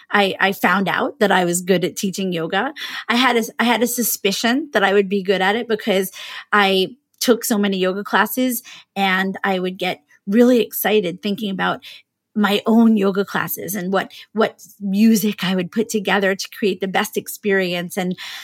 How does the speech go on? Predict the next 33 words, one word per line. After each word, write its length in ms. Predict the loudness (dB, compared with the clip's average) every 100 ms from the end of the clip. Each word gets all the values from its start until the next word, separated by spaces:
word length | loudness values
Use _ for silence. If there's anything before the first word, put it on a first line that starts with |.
| -18 -4
and 280 | 0 0 0 0
I 160 | 0 0
was 640 | -4 -2 2 4 4 -2 -10 -6
coming 280 | -4 -2
from 200 | -4 -4
a 60 | -4
dance 320 | -4 -4 -4
background. 480 | -4 -4 -4 -10 -8
So 120 | -4
moving 420 | 0 2 4 2
my 140 | 0 -2
body 340 | 0 0 0
and 100 | -4
how 220 | -2 2
would 140 | 2 2
I, 180 | -4 -10 -16 -8
how 160 | -2
would 80 | 0
I 120 | 0
put 220 | -2 -4 -6
the 80 |
classes 400 | -4 -2 -2 -4
together? 500 | -10 -6 -4 -2 -2 -4 -10 0
And 140 | 4
then, 280 | 6 6 4
you 100 | 2
know, 140 | 2 2
how 160 | 2
would 100 | 2
I 40 | 4
adjust 440 | 2 2 -2 -4
the 100 | -4
lighting 580 | -2 0 0 0 -2